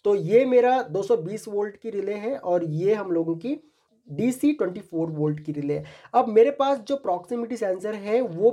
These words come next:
पीएनपी और एनपीएन दोनों ही है। अब ये जो हम लोगों के पास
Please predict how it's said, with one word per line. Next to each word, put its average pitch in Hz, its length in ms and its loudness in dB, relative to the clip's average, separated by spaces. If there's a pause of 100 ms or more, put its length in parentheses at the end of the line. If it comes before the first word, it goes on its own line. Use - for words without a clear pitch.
(140)
पीएनपी 233 480 2
और 196 380 -2
एनपीएन 180 440 -4
दोनों 156 240 0
ही 151 120 2
है। 143 140 -6
अब 156 180 -4
ये 208 340 4
जो 165 400 2
हम 208 160 -6
लोगों 190 200 -4
के 220 120 -2
पास 208 440 -2